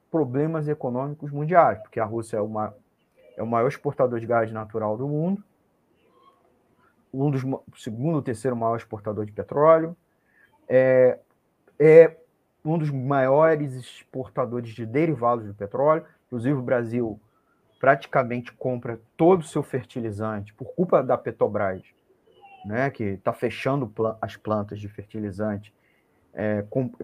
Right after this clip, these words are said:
então, o Brasil tá comprando da Rússia, inclusive, uma, acabou de vender uma planta para uma empresa russa, né? A Petrobras acabou de vender uma, praticamente a última planta em operação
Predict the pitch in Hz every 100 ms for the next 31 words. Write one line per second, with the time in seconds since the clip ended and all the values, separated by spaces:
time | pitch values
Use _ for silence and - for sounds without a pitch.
0 | 117 127 127 127 117 113 123 127 104 117
1 | 117 104 78 - 117 127 170 127 143 208
2 | 151 151 147 120 151 165 - - 147 160
3 | - - - - 123 139 175 151 147 139
4 | 143 - 175 175 - 135 139 127 113 -
5 | 151 175 170 117 - 123 123 117 - _
6 | _ _ - 131 185 - _ _ _ _
7 | - 117 127 - 107 107 110 107 104 151
8 | 151 120 117 113 107 - 104 _ - 131
9 | 127 127 131 - 139 196 - 156 - 127
10 | 123 123 120 113 117 110 104 104 107